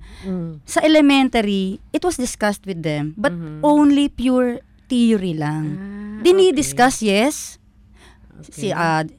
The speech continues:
Speaker 2: sinasabi, eh, tinidiscuss nila kung ano advantage, disadvantage, ano ba ang proper waste management, bakit ba, bakit ba kailangan ng, ng waste management,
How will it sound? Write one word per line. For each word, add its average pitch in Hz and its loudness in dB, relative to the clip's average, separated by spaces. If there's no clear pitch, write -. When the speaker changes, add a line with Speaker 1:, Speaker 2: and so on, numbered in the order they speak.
Speaker 2:
sinasabi, 180 -4
eh, 151 -4
tinidiscuss 160 -6
nila 170 -6
kung 151 -10
ano 147 -6
advantage, 285 0
disadvantage, 247 -4
ano 202 -2
ba 180 0
ang 180 -4
proper 170 -2
waste 165 -4
management, 262 0
bakit 180 -6
ba, 160 -4
bakit 165 -6
ba 165 -10
kailangan 160 -4
ng, 156 -6
ng 160 -4
waste 156 -4
management, 226 -4